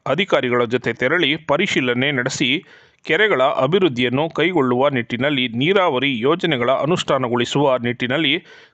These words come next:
ಕ್ರಮ ಕೈಗೊಳ್ಳಬೇಕು ಎಂದು ಪರಿಶೀಲನೆ ನಡೆಸಿ ಅಧಿಕಾರಿಗಳಿಗೆ ಸೂಚನೆ ನೀಡಿದರು. ಇದೇ ವೇಳೆ ಡಿ ಸಿ ಎಫ್ ಭಾಸ್ಕರ್, ಸಾಮಾಜಿಕ ಅರಣ್ಯ ಅಧಿಕಾರಿ ಪ್ರಫುಲ್ಲ, ವಲಯ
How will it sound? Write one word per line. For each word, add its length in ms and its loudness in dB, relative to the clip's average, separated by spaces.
ಕ್ರಮ 240 0
ಕೈಗೊಳ್ಳಬೇಕು 760 0
ಎಂದು 480 0
ಪರಿಶೀಲನೆ 640 0
ನಡೆಸಿ 400 -2
ಅಧಿಕಾರಿಗಳಿಗೆ 800 0
ಸೂಚನೆ 460 0
ನೀಡಿದರು. 580 0
ಇದೇ 300 0
ವೇಳೆ 400 0
ಡಿ 160 0
ಸಿ 200 0
ಎಫ್ 240 -2
ಭಾಸ್ಕರ್, 640 -2
ಸಾಮಾಜಿಕ 680 0
ಅರಣ್ಯ 480 2
ಅಧಿಕಾರಿ 600 -2
ಪ್ರಫುಲ್ಲ, 540 0
ವಲಯ 320 2